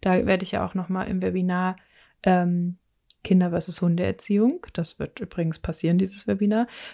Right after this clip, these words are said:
drüber sprechen. Oder ich weiß gar nicht, ob es jetzt schon gelaufen ist. Ich glaub, nee, das ist noch nicht gelaufen. Ähm, weil natürlich in der Kindererziehung und in der Erziehung von Hunden gibt es Gemeinsamkeiten und Unterschiede und unterschiedliche Ziele.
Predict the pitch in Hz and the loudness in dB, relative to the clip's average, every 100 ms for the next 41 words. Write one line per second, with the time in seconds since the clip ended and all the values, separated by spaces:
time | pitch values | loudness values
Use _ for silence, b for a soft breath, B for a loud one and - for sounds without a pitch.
0 | - - 175 175 - 190 214 240 240 196 | -2 2 2 2 0 0 0 2 2 0
1 | 175 160 - 160 - - 165 180 165 165 | -4 -8 -10 -10 -8 -10 -6 -6 -6 -8
2 | 180 220 - 180 - - - - - - | -8 -10 -12 -12 -6 -6 -8 -16 -16 -8
3 | 180 160 - 165 165 185 180 _ _ 185 | -6 -6 -4 -6 -4 -8 -10 _ _ 0
4 | 180 180 B B B B B B B _ | 2 0 B B B B B B B _
5 | _ _ _ _ - 196 196 196 - 226 | _ _ _ _ 4 6 6 2 4 4
6 | 220 214 214 - - 196 185 185 214 208 | 6 2 -2 -10 -2 0 0 0 0 0
7 | 202 - 202 196 - 185 180 - 185 180 | -2 -2 -2 -2 -4 -6 -6 -4 0 0
8 | 190 175 - 180 180 170 208 214 202 185 | -2 -6 -4 -4 -2 0 2 2 -2 -4
9 | - - 175 - 180 175 190 190 185 - | -8 -2 -2 0 -2 0 0 0 -4 -4
10 | 180 180 175 - - - 180 185 190 175 | -4 -2 -2 -2 -2 -2 0 0 0 0
11 | 170 - 180 180 - 175 165 170 - 202 | 0 0 -2 -4 -6 -6 -4 -6 -2 2
12 | 214 269 | 4 2